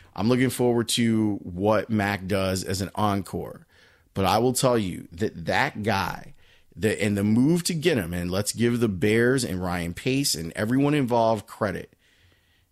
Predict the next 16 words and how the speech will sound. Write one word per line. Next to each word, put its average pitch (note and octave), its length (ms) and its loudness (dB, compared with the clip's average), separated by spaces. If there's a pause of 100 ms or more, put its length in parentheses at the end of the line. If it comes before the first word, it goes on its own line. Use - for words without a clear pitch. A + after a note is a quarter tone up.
that A2 260 -2
guy A2 260 2
changed G2+ 680 0 (280)
absolutely G#2 840 -2 (100)
everything F#2 480 -2
about E2 280 -4
the F2 60 -6
Bears F2 360 -2
franchise. - 720 -6 (920)
He D#3 300 0
was D#3+ 180 2
able A2+ 360 2
to G#2 200 -2
reset A2+ 640 0
the G2+ 80 -4
clock - 640 -8